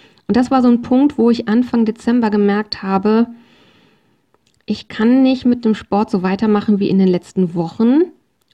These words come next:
und dann die Adventssachen noch da drauf machen, die ich gerne tun möchte, und dann erwarten, dass ich entspannter bin als vorher. Das wird einfach nicht funktionieren.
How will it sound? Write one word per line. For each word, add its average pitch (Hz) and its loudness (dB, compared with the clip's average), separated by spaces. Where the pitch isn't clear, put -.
und 285 4
dann 262 2
die 240 0
Adventssachen 214 0
noch 190 0
da 175 -6
drauf 269 -2
machen, 190 0
die 185 -2
ich 170 -10
gerne 185 2
tun 180 2
möchte, 214 0
und 294 4
dann 262 2
erwarten, 254 0
dass 233 0
ich 247 0
entspannter 233 0
bin 214 0
als - -4
vorher. 240 2
Das 175 -6
wird - -4
einfach 233 -2
nicht 214 -2
funktionieren. 214 -2